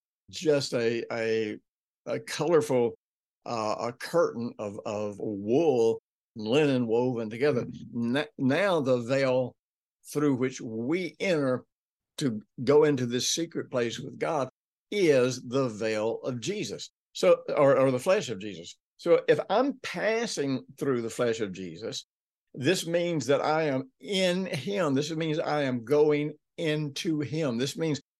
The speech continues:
the secret place with God is, is not a tabernacle. It's not like it was in the temple. It's not like it was in the Old Testament. I am entering into the presence of God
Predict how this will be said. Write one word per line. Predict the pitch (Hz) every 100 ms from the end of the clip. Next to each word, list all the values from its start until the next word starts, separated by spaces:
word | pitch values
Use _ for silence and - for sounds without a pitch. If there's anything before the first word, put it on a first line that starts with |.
| -
the | 135 156
secret | - - 220 196 196 135
place | 156 160 151 -
with | - 131 120 113
God | 131 170 151 123 117 _ _
is, | 160 143 131 131 -
is | 143 117
not | 156 190 127 123
a | 127
tabernacle. | 127 113 101 90 82 80 123 147 - _ -
It's | 151 147
not | 123 113 131 180 180 -
like | 82 120 120 120
it | 113
was | 110 107
in | 101
the | 98
temple. | 90 101 85 139 123 _ -
It's | 143 135
not | 127 131 180 143
like | 156 151
it | 127
was | 117 110 104
in | 104
the |
Old | - 104 101
Testament. | 123 113 135 131 - _ _
I | 127 143 170
am | 151 156 135
entering | - 170 196 202 160 151 _
into | 185 185 175 147 143
the | 120 113
presence | - 156 165 151 127 -
of | 123
God | 120 120 113